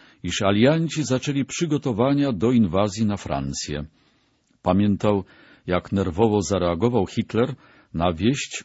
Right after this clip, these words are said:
o przygotowaniach do desantu na Dieppe, gdy odesłał do Francji dwie dywizje,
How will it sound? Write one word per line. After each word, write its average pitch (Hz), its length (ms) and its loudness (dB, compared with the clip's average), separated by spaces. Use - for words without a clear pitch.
o 110 160 4
przygotowaniach 107 880 -2
do 95 140 -2
desantu 85 760 -4
na 82 240 -2
Dieppe, 101 540 0
gdy 85 180 -2
odesłał 110 400 0
do 95 120 -2
Francji 117 420 -2
dwie 101 220 2
dywizje, 127 560 0